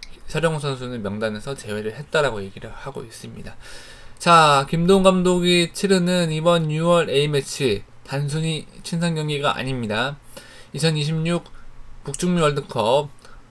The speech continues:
아시아 지역 이 차 예선을 치르는 경기입니다.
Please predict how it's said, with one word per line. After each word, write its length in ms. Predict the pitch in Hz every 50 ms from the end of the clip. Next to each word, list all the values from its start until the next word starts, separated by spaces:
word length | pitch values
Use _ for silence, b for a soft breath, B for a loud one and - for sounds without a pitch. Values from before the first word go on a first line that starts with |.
| - - -
아시아 440 | - - 127 - - 165 156 147 135
지역 240 | 139 147 139 123
이 120 | 135 143 143
차 200 | - 170 160 147
예선을 840 | 143 - 147 143 147 165 175 175 170 165 151 139 123 120 113 - - - - - - - - - - - -
치르는 480 | - - 151 160 156 151 147 139 135
경기입니다. 640 | 120 120 120 123 135 143 143 135 123 113 113 101